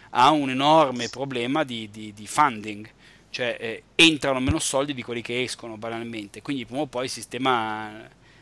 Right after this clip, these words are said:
salta, voglio dire, e questo significa, quando il sistema salta, significa che andranno a tagliare i benefits di chi in questo momento li ha, o più probabilmente a tagliare i benefit futuri.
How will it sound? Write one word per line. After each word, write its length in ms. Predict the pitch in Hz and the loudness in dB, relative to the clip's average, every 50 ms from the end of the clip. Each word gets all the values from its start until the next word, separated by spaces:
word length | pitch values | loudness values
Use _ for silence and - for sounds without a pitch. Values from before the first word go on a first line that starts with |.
| _ | _
salta, 680 | _ - - 139 143 147 131 117 - - 117 113 120 - - | _ -4 4 8 8 8 8 4 -2 -8 -10 -10 -10 -18 -16
voglio 200 | 117 120 123 127 | -12 -10 -10 -10
dire, 280 | 123 123 117 113 110 | -10 -10 -12 -12 -12
e 80 | - 127 | -12 -8
questo 280 | - 151 135 - - | -4 -4 -4 -4 -4
significa, 640 | 117 - - 151 143 135 123 - 135 - - 147 147 | -6 -6 -4 -4 -4 -4 -6 -6 -6 2 2 2 2
quando 200 | - - 143 127 | 2 -2 -4 -4
il 60 | 113 | -4
sistema 300 | - - 147 135 127 151 | -6 -4 -4 -2 0 0
salta, 420 | - - 139 120 117 117 - 156 143 | 2 4 4 4 4 4 2 -2 -4
significa 520 | - - 131 127 120 107 113 110 - 113 | -4 -4 -4 -6 -8 -8 -12 -12 -12 -12
che 340 | - - 120 113 113 113 - _ _ - - - _ _ _ | -10 -6 -4 -4 -4 -6 -8 _ _ -20 -20 -20 _ _ _
andranno 680 | - - - 131 131 139 135 127 117 113 110 107 - _ _ | -8 -6 -4 2 4 6 6 6 4 2 -6 -10 -10 _ _
a 320 | - 120 117 113 110 104 - _ _ _ _ - | 2 2 4 4 4 0 -4 _ _ _ _ -4
tagliare 680 | - 123 120 123 127 147 147 139 127 117 110 113 110 | -2 -2 -2 0 4 6 8 8 8 8 6 2 -4
i 200 | 110 92 107 120 | -6 -8 -10 -4
benefits 600 | 120 139 139 131 120 113 - 123 110 - - 107 | 0 2 2 2 2 -2 -8 -12 -10 -10 -12 -12
di 120 | 107 117 | -12 -12
chi 380 | - - - 135 127 120 117 - _ _ _ _ | -10 -8 -6 -6 -6 -6 -8 -10 _ _ _ _
in 120 | 120 113 | -20 -16
questo 260 | - 113 107 - - | -16 -14 -16 -14 -12
momento 340 | 113 120 123 123 113 - 113 | -10 -8 -8 -8 -10 -10 -12
li 140 | 113 156 160 | -8 -2 -2
ha, 260 | 123 107 117 139 151 - _ _ - - _ _ _ - | 2 4 4 4 4 2 _ _ -20 -20 _ _ _ -2
o 240 | - 160 151 139 127 _ _ | 2 2 2 2 0 _ _
più 160 | - - 160 139 | -10 -8 -8 -8
probabilmente 680 | - 127 123 123 143 160 151 135 113 107 107 - 156 | -4 -2 -2 -2 0 -2 -2 -2 -4 -6 -4 -4 -6
a 40 | 139 | -4
tagliare 400 | - 120 113 107 107 107 113 123 | -4 -6 -8 -6 -6 -6 -4 -4
i 40 | 120 | -6
benefit 400 | 107 110 110 127 123 - - - | -6 -8 -10 -10 -10 -12 -16 -18
futuri. 500 | - - 107 - - 147 139 131 123 | -20 -20 -20 -18 -16 -16 -16 -16 -18